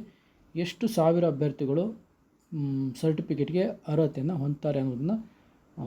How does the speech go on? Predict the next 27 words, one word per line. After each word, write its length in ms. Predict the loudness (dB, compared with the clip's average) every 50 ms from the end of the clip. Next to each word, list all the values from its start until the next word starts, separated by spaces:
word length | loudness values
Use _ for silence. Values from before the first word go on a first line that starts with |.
| -10 -10
ಸ್ಪಷ್ಟತೆಯನ್ನು 580 | -8 -6 -6 -6 -4 -6 -4 -2 0 0 2 2 2
ನೀಡ್ತಾ 240 | 2 0 0 -2 -4 -4
ಬರ್ತೀನಂತೆ. 400 | -4 -6 -8 -10 -12 -8 -6 -6 -6 -6 -8 -16 _ _ _ -20 _ _ _ _ _ _ -4
ಆ, 200 | -2 0 0 0 2 2
ತಮಗೆಲ್ಲ 300 | 2 2 4 2 2 2
ಗೊತ್ತಿರುವ 360 | 2 0 0 0 2 4 4
ಹಾಗೆ, 180 | 4 4 2 -2
ಮ್, 480 | -4 -6 -6 -6 -4 -2 -2 -2 -4 -6 -8 -12 -20 _ _ _ _ _ _ _ _ _ _ _ _ -20 -20 -20 -14 -12 -12 -12 -2
ಹಿಂದಿನ 300 | 2 4 4 6 6 6 6 4
ವರ್ಷ, 180 | 2 0 -2 -8 -16 -18 _ _ _ -12
ಓಕೆ, 160 | -8 -4 -2 0 2
ಹಿಂದಿನ 240 | 2 2 2 4 4
ವರ್ಷದ 300 | 2 2 0 -2 0 0
ಒಂದು 240 | 2 2 4 4 4 2 2 -2 -6 -12 _ _ _ _ _ _
ಪಿಕ್ಚರನ್ನು 440 | -10 -10 -4 0 0 2 2 2 2
ನಿಮ್ಮ 160 | 2 2 2
ಮುಂದೆ 180 | 0 0 0 0
ಇಡ್ತೀನಿ. 300 | -2 -2 -4 -6 -4 -4 -4 -4
ಅದಾದಮೇಲೆ 420 | -4 -2 0 0 0 0 0 0 0 0 2 2
ಈ 60 | 4 4
ವರ್ಷಕ್ಕೆ 320 | 4 2 2 -4 -10 -8 -6
ಬರ್ತೀನಿ 300 | -6 -6 -6 -6 -8 -8
ಅಂತ 140 | -6 -4 -2 -2
ನಿಮಗೆ 140 | -2 -4 -6
ಸ್ಪಷ್ಟತೆ 460 | -8 -10 -10 -10 -8 -8 -8 -6 -4
ಅನ್ನೋದು 200 | -4 -4 -4 -4 -6
ಬರುತ್ತೆ. 240 | -6 -2 0 0